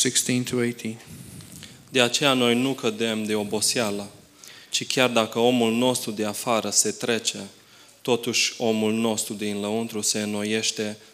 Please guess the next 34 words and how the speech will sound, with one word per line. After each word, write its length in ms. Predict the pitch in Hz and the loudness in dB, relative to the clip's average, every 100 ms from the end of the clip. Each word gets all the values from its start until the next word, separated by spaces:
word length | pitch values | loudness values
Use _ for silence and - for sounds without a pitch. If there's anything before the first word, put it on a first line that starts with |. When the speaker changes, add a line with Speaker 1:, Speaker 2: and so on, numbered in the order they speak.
| _ | _
Speaker 2:
din 300 | 110 107 101 | -4 -2 0
zi 180 | 104 110 | 0 0
în 240 | 107 104 | -2 0
zi. 260 | 104 110 98 - - - - _ _ _ _ _ _ | 0 0 -6 -14 -20 -20 -20 _ _ _ _ _ _
Căci 160 | - 123 | 0 6
Speaker 1:
De- 60 | 131 | 6
Speaker 2:
întristările 640 | 113 113 113 - 131 131 117 | 6 0 0 4 4 4 4
noastre 460 | 123 123 113 - | 4 2 0 -2
ușoare 540 | 104 104 - 127 113 104 | -2 0 2 4 2 2
de 120 | 104 | -2
o 100 | 104 | -4
clipă 540 | - 131 117 - 104 110 | -4 -6 -6 -6 -8 -8
lucrează 540 | 110 - 113 117 117 | -10 -4 -2 0 0
pentru 360 | 113 113 104 104 | -2 -4 -6 -4
noi 360 | 110 113 113 113 - - _ | -2 0 -2 -4 -16 -20 _
tot 240 | 127 123 | -4 -2
mai 180 | 113 110 | -2 -2
mult 320 | 113 113 110 | 0 0 0
o 80 | 107 | -2
greutate 600 | 101 107 104 120 107 110 | 0 0 0 -2 -2 -4
veșnică 760 | 98 110 110 - 104 101 107 101 | 0 2 4 2 -2 -6 -8 -8
de 100 | 101 | 4
slavă. 600 | - - 110 101 95 92 - _ _ _ _ _ _ | 6 6 4 -2 -6 -14 -20 _ _ _ _ _ _
Pentru 300 | 113 107 107 | -4 -4 -6
că 140 | - | -4
noi 240 | 110 113 113 | -2 0 2
nu 160 | 135 | 2
ne 140 | 131 117 | 2 2
uităm 360 | 107 120 107 | 2 -2 -4
la 120 | 104 | -2
lucrurile 500 | 104 120 120 - 104 | -2 -2 -4 -6 -8
care 260 | 101 107 98 | -6 -8 -2
se 180 | 95 107 | 0 0
văd, 340 | 98 113 107 | -4 -6 -6